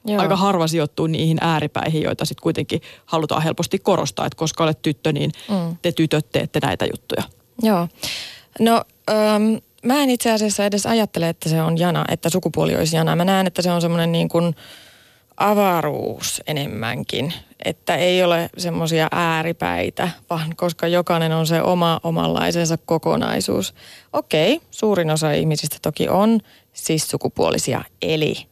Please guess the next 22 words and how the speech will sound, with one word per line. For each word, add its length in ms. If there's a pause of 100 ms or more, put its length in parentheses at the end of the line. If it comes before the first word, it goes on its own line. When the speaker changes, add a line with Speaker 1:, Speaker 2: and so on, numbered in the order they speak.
(240)
Speaker 1:
määritellään, 960 (220)
ää, 240
tai 300
arvataan 720 (280)
syntymän 600
hetkellä, 680 (540)
ää, 520
valistuneena 600
arvauksena, 920 (240)
ää, 180
tytöksi 460
tai 180
pojaksi, 600 (180)
ää, 320 (320)
genitaalien 760
perusteella. 680 (1300)
Ja, 340 (160)
ja 260 (140)
se 220
on 140
aivan 320
fine, 540